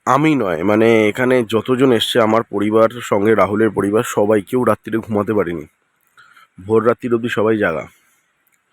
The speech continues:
জানি না কি হবে। এই কটেজের ভাইবসটা ভালো ছিল না, এ, সেটা আমার এসেই মনে হয়েছিল, কিন্তু আমি শেয়ার করিনি, কারণ একটা দিন, পুরো দিন না কাটানো অবধি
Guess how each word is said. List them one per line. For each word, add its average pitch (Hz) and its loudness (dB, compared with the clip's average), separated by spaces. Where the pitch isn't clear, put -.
জানি 95 -6
না 104 -2
কি 120 -6
হবে। 110 0
এই 117 -8
কটেজের 113 2
ভাইবসটা 120 -4
ভালো 110 -2
ছিল 101 -2
না, 82 -8
এ, 95 -2
সেটা 120 0
আমার 135 0
এসেই 131 -2
মনে 123 0
হয়েছিল, 98 -2
কিন্তু 113 -4
আমি 120 0
শেয়ার 135 0
করিনি, 135 -4
কারণ 123 -4
একটা - -2
দিন, 123 0
পুরো 123 -4
দিন 127 0
না 113 2
কাটানো 117 0
অবধি 117 -2